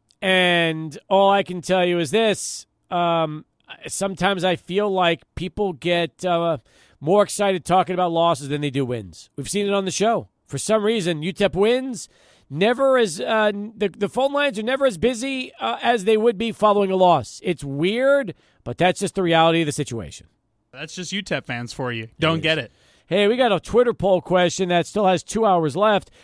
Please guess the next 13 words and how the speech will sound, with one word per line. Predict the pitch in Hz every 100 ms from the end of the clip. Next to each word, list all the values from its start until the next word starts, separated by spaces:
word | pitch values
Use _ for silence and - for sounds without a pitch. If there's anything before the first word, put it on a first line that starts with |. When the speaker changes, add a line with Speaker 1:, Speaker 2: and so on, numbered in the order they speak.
| _
Speaker 1:
We | 147 190
asked | 233 240
you | 220
on | 196 165
Friday, | - 202 220 214 185
how | 160 208
many | 202
wins | 170 196 214 165
will |
utep | 156 190 - 180
have | 143 185 220
this | 156 139
season? | - 117 95 85